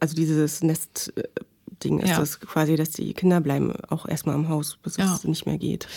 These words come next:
Speaker 2: Ähm, was wäre, wenn du, ähm,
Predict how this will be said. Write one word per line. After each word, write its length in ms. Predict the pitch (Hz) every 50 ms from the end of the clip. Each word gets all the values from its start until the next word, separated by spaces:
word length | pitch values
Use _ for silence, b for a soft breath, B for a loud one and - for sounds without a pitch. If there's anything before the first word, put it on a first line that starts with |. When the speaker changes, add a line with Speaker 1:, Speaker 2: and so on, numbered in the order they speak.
| B B B B B B B B B -
Speaker 2:
Ähm, 500 | 190 202 196 190 185 185 180 175 165 - - - - - - - 64 - - - - - _
was 760 | - - - - - - - - - - 190 202 214 - 214
wäre, 380 | 208 214 214 220 220 208 185 180
wenn 240 | 185 190 196 202 190
du, 380 | 190 185 185 185 185 180 175 -
ähm, 640 | - 165 170 170 170 170 165 165 165 160 165 175